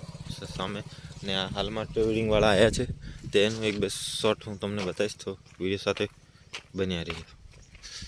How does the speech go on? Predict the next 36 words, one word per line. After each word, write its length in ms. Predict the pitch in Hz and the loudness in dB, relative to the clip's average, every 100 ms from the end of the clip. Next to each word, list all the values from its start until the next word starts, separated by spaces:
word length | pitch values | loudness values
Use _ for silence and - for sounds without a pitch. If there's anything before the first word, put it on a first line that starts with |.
| - - - - _ _ _ - - - - _ _ 113 | -12 -14 -16 -18 _ _ _ -20 -20 -20 -20 _ _ 0
દોસ્તો, 300 | 113 - 123 | 0 2 0
ને 140 | 120 92 | 0 2
આ 160 | 113 | 4
જે 160 | 107 110 | 4 4
લોકેશન 440 | 101 - 123 117 | 2 2 2 2
છે, 160 | 117 101 - - - - - - - - | 2 -2 -4 -8 -10 -12 -14 -16 -14 2
બાયપાસ 640 | 107 113 - 123 - - | 4 6 6 6 4 4
રોડથી 380 | 117 120 117 135 | 6 6 6 2
પણ 200 | 127 117 | 4 2
તમે 180 | 104 104 | 2 2
આવી 180 | 95 110 | 2 4
શકો 300 | 117 107 113 | 4 6 4
છો, 120 | 131 | 2
કાં 200 | 117 98 | -4 -6
તો 100 | 107 | -2
પાવાગઢ 400 | - 101 107 113 | 4 4 4 4
રોડ, 240 | 117 110 113 - | 4 4 0 -10
ખુંપીરવાળા 600 | - 110 110 127 110 113 | -4 -2 4 6 6 4
રોડથી 560 | 107 110 113 _ - 117 | 4 2 -2 _ -6 -4
પણ 160 | 95 | -4
તમે 200 | 104 107 | -4 -2
આવી 180 | 95 104 | -2 -2
શકો 260 | - - 113 | -2 0 0
છો. 200 | - 95 - - - - | 0 -6 -10 -16 -10 -2
આ 240 | 98 101 98 | 0 2 2
જે 160 | 104 | 2
માંડવી 340 | 101 104 110 104 | 4 4 4 2
ગામ 200 | 107 110 | 0 0
છે, 200 | - 131 - - - - - - - | -2 -4 -8 -18 -14 -12 -12 -14 -4
તેની 280 | 104 104 104 | -2 0 -2
આ 160 | 104 107 | 0 2
એક 160 | 104 - | 0 4
કોરી 300 | 101 101 110 | 6 6 4
છે, 160 | - | 0
ગોરધન 420 | 92 104 92 110 107 | 0 0 2 0 4
કોરી, 340 | 101 107 | 6 6